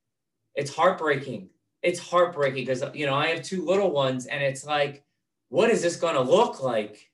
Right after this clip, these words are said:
over the next few years? It's scary. It's scary. Like, we have to be better. We have to be better. Stop. Like, we gotta stop with the color of the skin or someone talks a little bit different than me.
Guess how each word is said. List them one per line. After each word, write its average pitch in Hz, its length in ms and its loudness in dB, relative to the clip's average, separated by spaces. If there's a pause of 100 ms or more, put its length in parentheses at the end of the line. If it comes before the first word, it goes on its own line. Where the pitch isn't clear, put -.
(260)
over 156 180 -2
the 151 80 -4
next 165 280 -4
few 165 220 -10
years? 160 640 -2
It's - 200 -12
scary. 202 640 0 (500)
It's 135 180 -6
scary. 185 520 0
Like, 139 280 -4 (220)
we 220 140 2
have 208 320 0
to 202 100 -2
be 190 200 -6
better. 202 580 0 (500)
We 240 60 -2
have 262 260 2
to 240 80 -4
be 196 140 -4
better. 226 520 2 (420)
Stop. - 580 0
Like, 196 300 -4
we 202 200 -12
gotta 247 240 0
stop 226 440 2
with 196 100 -4
the 180 80 0
color 220 380 2
of 185 60 -4
the 165 80 -6
skin 226 440 -2
or 160 100 2
someone 214 380 -4
talks 220 320 -4
a 208 40 -4
little 190 160 0
bit 175 200 -4
different 254 360 -2
than 175 220 -2
me. 143 380 -6